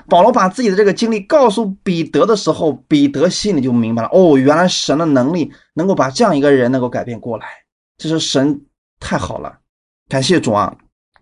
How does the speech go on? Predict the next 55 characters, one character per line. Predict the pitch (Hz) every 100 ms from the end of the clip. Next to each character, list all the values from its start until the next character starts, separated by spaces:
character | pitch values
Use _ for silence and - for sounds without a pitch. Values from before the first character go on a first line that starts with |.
| _ _ _ - - -
所 | - 269
以 |
当 | 302 311
彼 | 185 160
得 | - 170
去 | 240 269
告 | - 294 196
诉 | -
其 | 160 -
他 | 156 196
的 | 185
教 | - 254 143
会 | 175
的 |
时 | 135 135
候 |
说， | 131 139
你 | 131
们 | 165
不 |
要 | 196
担 | 170 160
心 | 156 160 160 156 _ _
这 | 160
个 | 143
过 | 185 180
去 | 202
迫 | 180 - 208
害， | 156 180 139 120 _ _ _ -
呃， | 113 117 117 113 _ _
基 | - 202
督 | 202 - 202
教 | 202 220 196 131 107 - _ _
信 | - 247 202
徒 | - 151
的 | 165
这 | 170
个 | 143
人 | 135 117
呐， | 147 127 123
现 | 180
在 | 165
已 | 135
经 | 190 196
改 | 131 160
变 | 247 214
了， | 160 127 _ _ _ _
他 | -
已 | 214
经 | 220
被 | 208 240
神 | - - 165 196
光 | 302 262
照 | 247 269 202
了， | 147 117 90